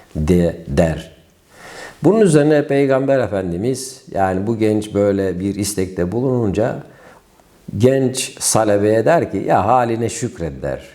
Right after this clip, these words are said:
"Haline şükret." Fakat arada bir tekrar tekrar Peygamber Efendimizin yanına varıp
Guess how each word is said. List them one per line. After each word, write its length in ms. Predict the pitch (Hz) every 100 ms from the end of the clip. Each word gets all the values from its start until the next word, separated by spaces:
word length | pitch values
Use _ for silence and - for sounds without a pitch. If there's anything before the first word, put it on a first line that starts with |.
| _ _ _ _ _ _ _ _ _ _
"Haline 480 | - - 143 110 117
şükret." 480 | 113 123 - 82 73 - - - _ - - - - _ -
Fakat 360 | 226 226 233 226 -
arada 460 | 190 226 208 208
bir 200 | 147 147
tekrar 480 | 170 175 131 107 98
tekrar 640 | 113 107 104 98 92 -
Peygamber 520 | - 107 117 120 120 120
Efendimizin 680 | 117 120 117 110 107 117 110
yanına 500 | 107 113 107 107 104
varıp 420 | 110 110 107